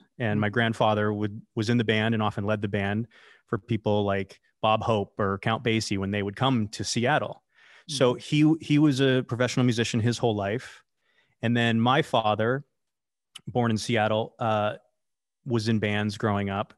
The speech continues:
Speaker 1: and moved to Vegas when he was nineteen to be the house band at the Hilton.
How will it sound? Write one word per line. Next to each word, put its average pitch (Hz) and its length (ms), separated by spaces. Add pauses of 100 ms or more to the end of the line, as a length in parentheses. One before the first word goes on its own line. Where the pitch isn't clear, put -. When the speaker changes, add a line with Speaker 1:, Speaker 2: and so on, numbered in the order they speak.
Speaker 1:
and 107 480
moved 113 200
to 110 80
Vegas 113 460
when 110 120
he 113 100
was 107 240
nineteen 127 1300 (340)
to - 80
be 117 80
the 110 80
house 113 360
band 127 280
at 113 80
the 107 60
Hilton. 120 440